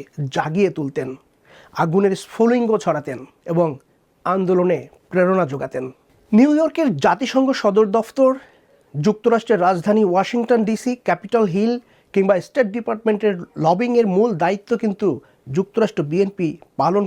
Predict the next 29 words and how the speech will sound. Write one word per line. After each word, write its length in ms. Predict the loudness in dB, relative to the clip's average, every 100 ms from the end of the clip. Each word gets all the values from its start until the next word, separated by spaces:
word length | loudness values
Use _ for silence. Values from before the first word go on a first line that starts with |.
| -2
করেছে 260 | -4 -2 -4
বলে 140 | -2 -6 -10 -6
সকলেই 360 | -4 -2 -2 -4
জানতেন। 300 | -8 -10 -10 -18 _ -4
দেশনেত্রী 380 | -4 -2 -4 -2 0
বেগম 200 | 0 -2 -4
খালেদা 320 | -4 -2 -2
জিয়ার 240 | 2 2 2
রাজনৈতিক 420 | -2 -2 -2 -2 -6 -4
সফলতা 460 | -4 0 0 2 2
নিয়ে 200 | 2 0 -6 _ _ -20 _
দুই 160 | 2 4
হাজার 180 | 4 0 -2
এগারো 220 | 0 2 0 0
সালে 160 | -2 0
নিউ 100 | 0 0
জার্সি 240 | 0 0 -4
স্টেট 220 | 0 -2 0
সিনেট 240 | 0 0 0 -2
থেকে 160 | -2 -2
যে 60 | 0
রেজলিউশন 400 | 2 2 2 -2 -2
পাশ 160 | -6 -6 -2
করে 140 | -2 0
গণতন্ত্রের 500 | 0 -2 -2 -2 -2 -2 -2
মাতা 200 | 0 0
উপাধি 220 | 0 -2 0
দেওয়া 160 | 2 2
হয়েছিল, 260 | 0 -2